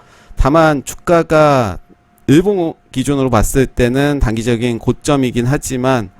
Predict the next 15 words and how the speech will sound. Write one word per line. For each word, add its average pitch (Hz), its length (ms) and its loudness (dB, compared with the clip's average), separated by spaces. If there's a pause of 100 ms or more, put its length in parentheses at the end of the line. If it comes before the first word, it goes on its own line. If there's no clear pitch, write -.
(120)
오히려 160 260 2
이런 127 240 2
종목들도 123 840 -4
관심을 120 420 -4
갖고 110 240 -4
본다면 110 420 -4
나쁘지 - 380 -4
않을 107 300 -4
것 - 180 -4
같고요. 123 400 -2 (320)
박스권의 175 480 0
모습이다라고 107 1200 -2
보여집니다. 107 1000 -2 (3750)
정상 151 800 2
제이엘입니다. 101 960 0